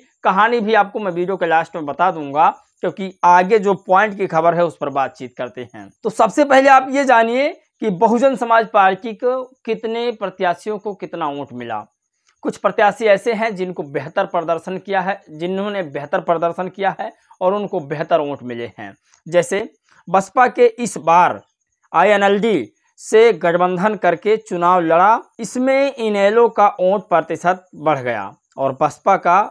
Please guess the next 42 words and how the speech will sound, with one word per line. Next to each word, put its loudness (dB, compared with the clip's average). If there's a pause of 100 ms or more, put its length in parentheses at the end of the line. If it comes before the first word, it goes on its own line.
घट -6
गया। -6 (260)
ये 4
इनका 0
गलत 0
है। -16 (220)
मैं -10
अंबेडकर 0
पीपल्स -8
वॉइस -2
को -10
ये -6
कह -10
रहा -6
हूँ -10
कि -18
ये -4
गलत 2
इन्होंने -8
कहा, -18 (320)
क्योंकि -4
इन्होंने -2
डाटा 2
नहीं -2
लगाया 2
कि -4
दो -4
हज़ार -2
चौदह -2
में -6
जब -6
नब्बे -8
पर -6
लड़ी -4 (360)
तब -6
दो, 6 (180)
अ, 2
चार 2
पॉइंट -6
तेईस 0
परसेंट -6
था, 0